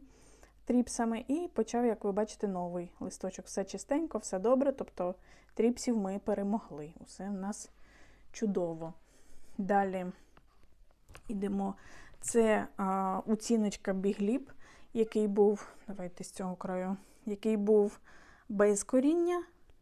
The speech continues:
як ви пам'ятаєте. Тут я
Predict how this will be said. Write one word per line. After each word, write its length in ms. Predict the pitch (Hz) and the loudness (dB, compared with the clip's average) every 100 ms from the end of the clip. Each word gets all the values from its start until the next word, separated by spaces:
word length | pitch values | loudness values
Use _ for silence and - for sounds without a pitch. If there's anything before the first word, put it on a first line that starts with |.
| _ - - - - - - - | _ -20 -20 -20 -20 -20 -16 -6
як 220 | 240 - | -6 0
ви 100 | 247 | 0
пам'ятаєте. 920 | 254 240 240 233 240 233 233 233 240 - - - | 2 2 2 0 -2 0 -2 -4 -8 -10 -18 -4
Тут 260 | 226 220 | -4 -2
я 300 | 214 214 202 | 0 2 0